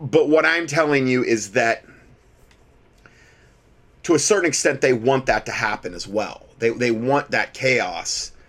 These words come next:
that would ensue as a result of these evil edicts and mandates. And that's why I say ultimately the, the best remedy for this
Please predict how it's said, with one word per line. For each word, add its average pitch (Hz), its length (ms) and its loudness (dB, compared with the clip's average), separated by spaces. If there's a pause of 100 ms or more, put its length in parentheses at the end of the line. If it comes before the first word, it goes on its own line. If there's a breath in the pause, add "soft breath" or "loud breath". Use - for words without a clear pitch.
(160 soft breath)
that 123 160 2
would 120 200 0
ensue 123 680 0
as 113 160 0
a 113 60 -4
result 110 480 2
of 104 160 0
these 104 360 -10
evil 127 420 2
edicts 110 420 -2
and 98 140 -8
mandates. 110 420 -2
And 117 120 -4
that's 156 240 0
why 131 180 0
I 117 40 0
say 110 280 -2
ultimately 104 760 -6 (1700 loud breath)
the, 117 260 -2 (600)
the 113 180 -6
best 147 560 -2
remedy 117 500 -2
for 101 320 -10
this - 360 -12